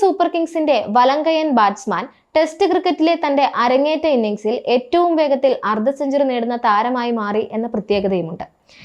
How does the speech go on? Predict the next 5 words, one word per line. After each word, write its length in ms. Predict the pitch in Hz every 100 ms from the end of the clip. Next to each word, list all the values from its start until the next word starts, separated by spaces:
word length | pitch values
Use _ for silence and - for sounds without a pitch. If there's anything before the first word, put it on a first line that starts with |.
| - 339
ഇംഗ്ലണ്ടിനെതിരായി 800 | 381 415 427 427 370 359 349 339
തന്റെ 140 | 311 311
അരങ്ങേറ്റ 460 | 262 262 269 269
ടെസ്റ്റിൽ 440 | 277 214 - 196 - - -
ന്യൂസിലൻഡിന്റെ 880 | 302 339 339 349 359 349 349 320 202